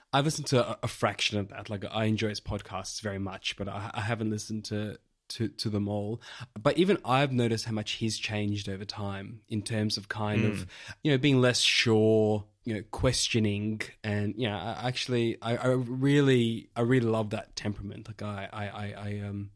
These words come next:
Speaker 1: it, it, it's very attractive to me. But why? En-, enough about Russ. I'll, I'll send him this,
Speaker 2: Yeah.
Speaker 1: this transcript, and we'll see. Uh, we'll see what he says.
Speaker 2: <laughs> See what he thinks.
Speaker 1: Um,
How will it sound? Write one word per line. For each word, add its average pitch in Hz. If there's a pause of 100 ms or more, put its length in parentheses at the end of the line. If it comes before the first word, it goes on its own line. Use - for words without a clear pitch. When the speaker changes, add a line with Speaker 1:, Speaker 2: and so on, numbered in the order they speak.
(120)
Speaker 1:
it, 104
it, 107
it's 104
very 110
attractive -
to 104
me. 101
But 151 (360)
why? 156
En-, 151
enough 170
about 160
Russ. 127
I'll, 139
I'll 143
send 160
him 135
this, 127
Speaker 2:
Yeah. 120
Speaker 1:
this 120
transcript, 120
and 113 (280)
we'll 120
see. 120
Uh, 110
we'll 117
see -
what 117
he 110
says. 127 (100)
Speaker 2:
<laughs> -
See -
what 117
he 127
thinks. 131
Speaker 1:
Um, 131